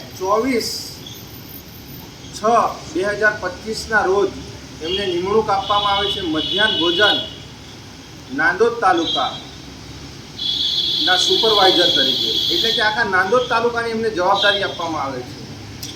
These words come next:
આજે સરકારશ્રીના પરિપત્ર મુજબ અહીંયા ગાડી એવું સ્પષ્ટ લખેલું છે કે કોઈ પણ કર્મચારી ને જો અહીંયા ગાડી કોઈ પણ સરકારી નો-, સરકારી કચેરીમાં નોકરી કરવી હશે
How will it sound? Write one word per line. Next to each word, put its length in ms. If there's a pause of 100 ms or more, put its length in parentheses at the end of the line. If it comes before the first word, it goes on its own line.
(280)
આજે 560 (280)
સરકારશ્રીના 760
પરિપત્ર 640
મુજબ 240
અહીંયા 300
ગાડી 220
એવું 260
સ્પષ્ટ 420
લખેલું 420
છે 280 (1080)
કે 80
કોઈ 400
પણ 360 (720)
કર્મચારી 720 (1900)
ને 180
જો 140
અહીંયા 220
ગાડી 180
કોઈ 200
પણ 160
સરકારી 500
નો-, 300 (420)
સરકારી 340
કચેરીમાં 520
નોકરી 300
કરવી 340
હશે 380